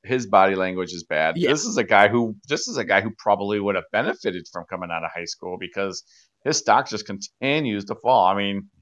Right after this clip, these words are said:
Speaker 1: I don't know. I mean, I don't know if he falls outside the lottery, um, but I, I could see it starting to trend that way if,
Speaker 2: Mm.
Speaker 1: if, uh,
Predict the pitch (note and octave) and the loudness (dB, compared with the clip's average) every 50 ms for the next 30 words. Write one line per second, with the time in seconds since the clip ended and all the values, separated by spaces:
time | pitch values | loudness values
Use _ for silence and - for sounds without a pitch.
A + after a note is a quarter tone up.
0 | _ _ _ _ _ _ _ _ _ _ _ _ - - - - - G#2 A2+ A2+ | _ _ _ _ _ _ _ _ _ _ _ _ -14 -12 -6 0 4 4 4 6
1 | A2 A2 A#2 C3 C3 A2+ G#2 D2+ G#2 G#2+ A2 G#2 - F#2+ G#2+ A2 G#2+ G#2+ A2 A2 | 6 4 4 4 4 4 2 0 0 0 2 4 6 6 6 6 6 4 4 2
2 | G#2+ - G2 - - G#2 G#2+ G#2+ G2 G2 G2 G2 - G2+ G2 G2 F#2+ G2 G#2+ B2 | 0 -2 -4 2 4 6 6 6 6 4 2 2 2 0 4 4 6 8 10 10
3 | B2+ A2+ A2 A2 A#2 B2 - - - G2 F#2+ F#2+ F#2+ F#2+ F#2+ F#2+ F#2+ G#2+ G#2+ - | 8 8 6 2 0 -4 -6 -4 0 2 4 6 6 6 4 2 -2 -10 -14 -20
4 | _ _ _ _ _ _ _ _ _ - G2+ F#2 F2+ - - _ _ - - F#2+ | _ _ _ _ _ _ _ _ _ 0 2 2 2 0 -6 _ _ -8 -4 -4
5 | F#2+ - - F#2+ F#2+ G2 A2 - - G#2+ G2+ F#2 - - - G#2+ F#2 F#2 F#2+ F#2+ | -2 0 0 0 0 0 -2 -4 -2 -2 -2 -2 -2 0 2 2 2 2 2 0
6 | F2 D2+ - - - G#2+ A#2 D#3 E3+ D3+ F2+ D#2 F#2 F#2+ F#2+ G#2+ A2+ A2 B2 A#2 | -2 -2 -2 -2 0 0 2 2 2 0 0 2 2 2 2 2 0 -2 -2 -4
7 | A#2 G2+ F#2 F2 - - F2 F2 E2+ - - - | -4 -4 -4 -6 -6 -4 -4 -2 -2 -2 -2 -4